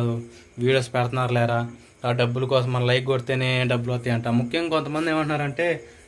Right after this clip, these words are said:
ఏమనుకుంటున్నారంటే, మీ లైక్ వల్ల మా, మీ అకౌంట్లో డబ్బులు కట్టి మా అకౌంట్లో పడతాయి అని కొంతమంది అనుకుంటున్నారు. అలా ఏం జరగదండి. మీ లైక్ వల్ల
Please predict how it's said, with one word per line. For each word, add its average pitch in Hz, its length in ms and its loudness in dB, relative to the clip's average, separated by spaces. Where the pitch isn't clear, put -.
ఏమనుకుంటున్నారంటే, 151 680 0
మీ 143 260 2
లైక్ 156 260 2
వల్ల 165 280 4
మా, 151 280 0
మీ 139 140 -2
అకౌంట్లో 139 300 -4
డబ్బులు 127 200 -2
కట్టి 139 360 -2
మా 156 140 0
అకౌంట్లో 156 360 0
పడతాయి 135 240 0
అని 127 100 -2
కొంతమంది 139 400 -2
అనుకుంటున్నారు. 117 420 -2
అలా 123 160 6
ఏం 151 240 6
జరగదండి. 135 600 0
మీ 147 200 0
లైక్ 175 300 6
వల్ల 170 420 2